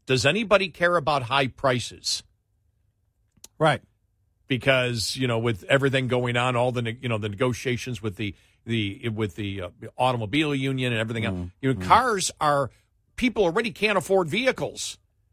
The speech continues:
Speaker 2: In
Speaker 1: And
Speaker 2: fact, it's the most expensive time ever to buy a car
Speaker 1: Yeah.
Speaker 2: right now.
Speaker 1: And it's gonna go way up if the
Speaker 2: Yeah.
Speaker 1: labor costs go up.
Speaker 2: Yep.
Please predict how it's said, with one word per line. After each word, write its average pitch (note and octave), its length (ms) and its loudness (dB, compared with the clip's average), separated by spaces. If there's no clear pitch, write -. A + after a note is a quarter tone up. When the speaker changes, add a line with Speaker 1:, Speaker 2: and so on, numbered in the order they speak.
Speaker 2:
In C#3+ 60 10
Speaker 1:
And C3+ 100 4
Speaker 2:
fact, D#3 260 6
it's D3+ 200 -2
the D3 100 2
most D3 320 2
expensive B2 580 0
time A2 300 4
ever G2 200 0
to E2+ 80 -6
buy E2+ 180 -2
a - 80 -12
car - 100 -18
Speaker 1:
Yeah. - 200 2
Speaker 2:
right - 180 -18
now. - 100 -20
Speaker 1:
And D#3 120 4
it's C#3+ 120 -2
gonna E3 160 2
go C#3+ 100 4
way E3+ 380 2
up D3 200 -2
if C#3 80 -2
the D3 100 2
Speaker 2:
Yeah. D3 60 4
Speaker 1:
labor A#3 300 0
costs A#2 360 0
go A#2 220 0
up. G#2 260 -2
Speaker 2:
Yep. G2 140 0